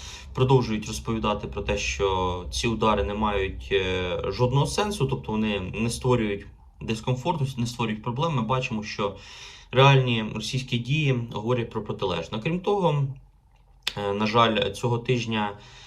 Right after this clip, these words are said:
який минув, росіяни знову активно обстрілювали південь України, е, наносили комбіновані ракетні удари,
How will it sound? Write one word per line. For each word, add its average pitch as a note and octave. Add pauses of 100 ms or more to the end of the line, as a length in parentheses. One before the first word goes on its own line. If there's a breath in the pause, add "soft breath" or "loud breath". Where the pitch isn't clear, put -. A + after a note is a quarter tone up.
(280 loud breath)
який A2+
минув, B2+
росіяни A#2+
знову A#2+
активно A2+
обстрілювали A#2+
південь F3+
України, C#3
е, A#2+
наносили A2
комбіновані A2
ракетні A2
удари, C3